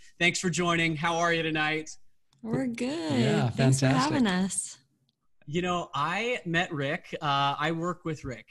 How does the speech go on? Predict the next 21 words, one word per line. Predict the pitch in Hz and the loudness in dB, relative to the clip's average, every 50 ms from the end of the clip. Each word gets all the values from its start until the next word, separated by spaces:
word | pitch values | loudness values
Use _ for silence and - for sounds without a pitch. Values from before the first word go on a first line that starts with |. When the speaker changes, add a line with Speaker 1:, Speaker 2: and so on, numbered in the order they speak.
| - 156 135 | -18 -14 -10
Speaker 1:
at | 143 127 127 127 - | -8 -8 -8 -10 -12
the | 131 | -10
company | - 165 151 147 156 156 147 | -6 -6 -6 -6 -6 -6 -6
I'm | 143 143 143 | -4 -4 -4
at, | 139 139 139 135 - 131 | -6 -6 -6 -8 -10 -10
Gig. | 120 135 139 139 139 135 131 123 139 - | -10 -8 -8 -8 -8 -10 -12 -14 -16 -12
I | 135 131 131 135 135 135 135 - - | -10 -8 -8 -6 -6 -8 -8 -8 -8
met | 143 127 131 135 - 147 | -8 -8 -8 -8 -10 -10
Rick | 143 135 131 - | -10 -10 -10 -10
a | 135 127 | -12 -12
couple | - 131 123 - - 123 | -10 -10 -10 -8 -8 -10
years | 117 117 123 123 113 120 | -10 -10 -10 -10 -12 -12
ago | 117 127 123 | -12 -12 -12
now | 120 120 113 117 117 113 110 113 - - | -10 -10 -10 -10 -10 -12 -12 -14 -12 -12
and, | 123 120 120 120 120 120 120 120 | -10 -10 -8 -8 -8 -10 -10 -10
uh, | 123 120 117 117 113 110 - - - - _ - | -10 -10 -8 -10 -10 -12 -16 -20 -20 -20 _ -6
was | 147 151 - | -6 -6 -6
first | - - 180 180 170 - - | -4 -4 -4 -4 -2 -2 -2
so | 160 156 156 160 | -2 -2 -2 -2
impressed | 156 151 151 - 151 139 131 127 - - 135 | -4 -6 -6 -6 -8 -8 -6 -8 -10 -10 -10
with | 127 123 120 117 110 - | -10 -8 -8 -10 -10 -12